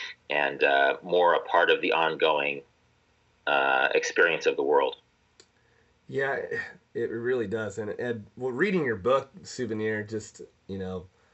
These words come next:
Speaker 2: I'm curious before I, before I forget about Namibia, 'cause I, you know, you wrote about that in the very beginning,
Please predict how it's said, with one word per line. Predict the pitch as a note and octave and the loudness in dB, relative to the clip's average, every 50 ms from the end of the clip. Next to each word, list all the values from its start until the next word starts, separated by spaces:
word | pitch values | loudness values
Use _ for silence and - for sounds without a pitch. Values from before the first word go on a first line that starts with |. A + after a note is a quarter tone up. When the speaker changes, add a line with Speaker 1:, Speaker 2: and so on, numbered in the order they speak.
| _ _ _ - | _ _ _ -10
Speaker 2:
I'm | - G#2+ A#2+ A#2+ | -8 -8 -8 -8
curious | - - - G#3+ G#3 F#3+ E3 C#3+ A#2 G#2+ A2 - - | -8 -2 2 4 6 6 6 4 2 0 -2 -4 -8
before | - B2 A2 - - C3 B2+ B2 | -8 -8 -6 -4 0 0 2 2
I, | A#2 A2 A2 - - | 2 0 -2 -4 -12
before | - B2 - - C#3 C3+ A#2 | -12 -10 -6 -2 0 0 0
I | |
forget | G#2 - A2 G#2+ F2+ G2+ A2 G2+ F#2 F2 - _ - | -2 -4 -6 -6 -4 -2 -2 -2 -2 -4 -6 _ -12
about | F#2+ F2+ F#2+ A2 G#2 G2+ - - G#2+ | -10 -6 -4 -2 -2 -2 -4 -6 -6
Namibia, | G#2+ G#2 G#2 A2 A#2 B2 A#2 A2+ G2 F#2 F2+ F2+ F#2+ G2 - | -6 -4 2 2 2 2 2 0 -2 -2 -4 -4 -8 -10 -12
'cause | - - B2 | -8 -4 -4
I, | A2 A2 G#2 F#2 - - - | -2 -2 -4 -6 -10 -14 -12
you | A#2 A2+ | -8 -6
know, | G#2+ G#2+ | -6 -4
you | G#2+ G#2 G#2+ G#2+ G2 - - - | -6 -6 -8 -10 -10 -12 -14 -8
wrote | - A2 A#2+ B2 A#2+ | -2 0 2 2 2
about | A2 A#2+ A#2+ A#2 - | 0 -2 -2 -2 -2
that | A#2+ A2+ A2+ | -2 -2 -2
in | - G#2 | -4 -6
the | G2+ | -6
very | F2+ A2 A2 A2 G#2+ | -4 -4 -2 -2 -4
beginning, | F#2+ G#2 G2 G#2 A2+ A2 A2+ A2 A2+ A#2 | -6 -8 -6 -4 -4 -2 -2 -4 -4 -6